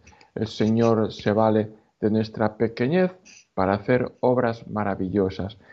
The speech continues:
El Señor se vale de nuestros cinco panes y dos peces para hacer realidad esta obra de la Virgen.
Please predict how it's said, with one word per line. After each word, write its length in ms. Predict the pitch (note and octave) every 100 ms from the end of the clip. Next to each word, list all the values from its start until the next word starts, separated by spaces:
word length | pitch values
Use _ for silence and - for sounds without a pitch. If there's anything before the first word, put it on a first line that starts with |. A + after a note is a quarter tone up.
| - -
El 120 | G#2+
Señor 300 | - A#2+ A#2+
se 160 | - A2+
vale 560 | B2+ C3 B2+ B2+ - _ -
de 360 | F2 G2+ G2
nuestros 540 | G2 G#2 - - G#2 -
cinco 400 | D3+ D3+ D3+ C#3+
panes 300 | C#3+ C#3 C3
y 60 |
dos 200 | C3+ C3+
peces 560 | C3+ G3 G3 A3 F3+ - _ _ _ _
para 300 | - G2 F#2+
hacer 460 | - - G#2 B2+ G#2
realidad 460 | F#2 F2+ G2 F#2 F2+ _ _ -
esta 480 | B2 B2 - F2 E2+
obra 320 | F2 F2+ F2+ - _ -
de 240 | - F#2+
la 320 | F2+ F2+ - -
Virgen. 1040 | - - G#2 F#2+ - - E2 D#2+ D2+ -